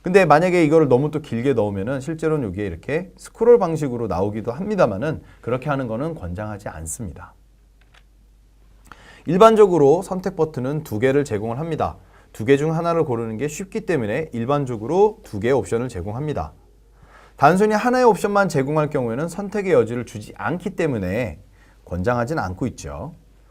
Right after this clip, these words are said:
자, 필요에 따라서 세 개 이상의 버튼을 제공할 수도 있지만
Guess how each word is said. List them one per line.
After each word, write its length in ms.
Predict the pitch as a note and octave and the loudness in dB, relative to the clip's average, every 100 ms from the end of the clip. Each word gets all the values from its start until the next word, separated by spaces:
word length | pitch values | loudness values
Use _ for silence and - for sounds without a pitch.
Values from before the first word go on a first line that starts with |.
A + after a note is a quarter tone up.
| _ _ | _ _
자, 120 | - G#2 | -10 -10
필요에 340 | - A3 A3+ | 4 8 10
따라서 360 | G#3+ F#3 E3+ E3+ | 10 6 4 0
세 200 | F#3+ F#3 | -6 -4
개 140 | F#3+ | -4
이상의 380 | E3 E3+ D#3+ D3 | -2 -2 -2 -2
버튼을 280 | G#2+ - A#2+ | -6 -6 -8
제공할 360 | G2+ G2 A2 G#2 | -6 -6 -6 -6
수도 180 | A#2 F#2+ | -8 -8
있지만 560 | E2+ - F3+ B2+ - | -8 -2 0 0 -2